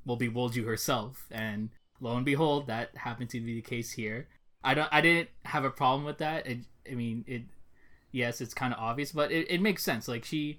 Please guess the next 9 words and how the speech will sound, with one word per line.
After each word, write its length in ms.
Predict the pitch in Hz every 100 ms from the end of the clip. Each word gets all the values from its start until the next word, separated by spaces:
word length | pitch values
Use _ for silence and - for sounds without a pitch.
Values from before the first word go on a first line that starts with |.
| -
her, 300 | - 143 143 -
her 140 | 160 151
grudge 800 | 135 139 131 135 - - - - - - -
about 420 | 123 123 120 120
not 200 | 131 123
being 160 | 127 127
able 200 | 117 117
to 120 | 123
save, 480 | - 120 113 113